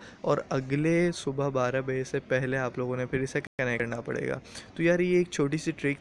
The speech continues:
थी, उम्मीद है आप लोगों को समझ आ गई होगी। और अगर समझ आ गई हो या फिर वीडियो मेरी अच्छी लगी हो, तो प्लीज़ लाइक ज़रूर करना और मेरे चैनल को सब्सक्राइब ज़रूर करना।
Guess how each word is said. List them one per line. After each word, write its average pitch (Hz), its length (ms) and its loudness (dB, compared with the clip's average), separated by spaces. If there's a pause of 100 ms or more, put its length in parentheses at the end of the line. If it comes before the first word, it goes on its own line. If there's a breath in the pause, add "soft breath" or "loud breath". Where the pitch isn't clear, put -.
थी, 151 60 4
उम्मीद 139 280 0
है 147 60 0
आप 135 200 -2
लोगों 135 120 2
को 139 60 0
समझ 139 340 -2
आ 139 100 4
गई 135 180 2
होगी। 131 320 0 (340 loud breath)
और 147 140 4
अगर 151 160 4
समझ 156 380 0
आ 147 120 4
गई 143 220 0
हो 147 200 4
या 143 120 0
फिर 139 160 -2
वीडियो 139 340 2
मेरी 143 200 4
अच्छी 143 240 2
लगी 135 220 2
हो, 135 200 4
तो 135 140 0
प्लीज़ 139 360 0
लाइक 127 220 2
ज़रूर 143 300 2
करना 131 380 0 (380 loud breath)
और 143 120 2
मेरे 139 220 2
चैनल 151 300 2
को 151 80 -2
सब्सक्राइब 127 540 2
ज़रूर 123 300 2
करना। 120 380 0